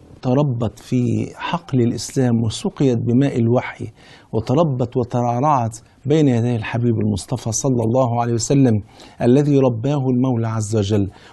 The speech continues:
وصنعه على عيني ليربي به الكون كله صلى الله عليه وسلم.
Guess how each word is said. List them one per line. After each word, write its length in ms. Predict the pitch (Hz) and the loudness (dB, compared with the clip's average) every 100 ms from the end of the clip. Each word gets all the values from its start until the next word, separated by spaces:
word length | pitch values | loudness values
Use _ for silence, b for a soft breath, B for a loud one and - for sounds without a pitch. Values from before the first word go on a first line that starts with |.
| B | B
وصنعه 720 | 120 113 131 117 139 131 120 | -4 0 0 2 0 0 -2
على 240 | 117 123 117 | -2 0 0
عيني 500 | 117 139 135 135 131 B B | 0 2 4 2 -2 B B
ليربي 680 | 120 120 139 156 123 127 120 | 4 4 4 0 0 2 2
به 200 | 139 120 | 0 -2
الكون 440 | 113 - 143 120 | -4 -2 0 0
كله 420 | 113 123 131 117 | 0 -2 -2 -2
صلى 340 | 113 - 147 117 | -4 0 2 2
الله 300 | 110 120 107 | 2 0 0
عليه 100 | 107 | -2
وسلم. 400 | 101 110 101 | -2 -2 -2